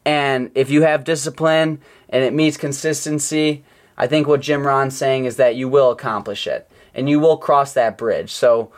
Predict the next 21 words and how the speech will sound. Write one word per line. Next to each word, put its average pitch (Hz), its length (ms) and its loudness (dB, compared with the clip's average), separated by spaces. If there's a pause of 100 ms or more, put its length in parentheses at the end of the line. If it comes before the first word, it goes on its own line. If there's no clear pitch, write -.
(200)
one 156 200 2
more 165 180 2
time, 135 420 0
discipline 160 680 0
is 139 260 -2
the 131 80 0
bridge 131 460 4
between 127 440 -4
goals 131 560 4
and 123 240 0
accomplishment. 113 920 -4 (580)
Jim 120 280 -2
Rohn. 101 400 -6 (1300)
So 156 340 0
moving 196 300 0
on 160 220 2 (120)
to 151 260 2
our 127 380 2
fourth 156 600 0
one 117 580 -2
here. 120 480 -2